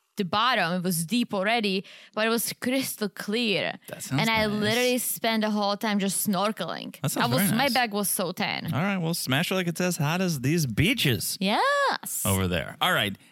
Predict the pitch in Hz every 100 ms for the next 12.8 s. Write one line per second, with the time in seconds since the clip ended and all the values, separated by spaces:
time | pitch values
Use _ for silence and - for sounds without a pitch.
0 | - 120 123 120 117 117 135 - 123 117
1 | 110 110 - 104 120 135 120 - 107 104
2 | 92 92 151 226 180 104 80 98 - -
3 | 98 104 120 123 110 107 101 98 101 95
4 | 95 85 90 87 85 90 - 98 90 92
5 | 92 110 113 113 120 113 104 104 101 -
6 | 92 92 90 87 90 - 101 98 98 95
7 | 98 98 127 135 90 92 92 101 101 -
8 | 104 107 117 123 123 104 101 104 101 101
9 | 110 - 120 120 127 127 - - - -
10 | 117 113 110 151 165 156 147 147 143 139
11 | 135 131 117 143 135 127 127 120 123 139
12 | 156 156 151 185 220 196 196 208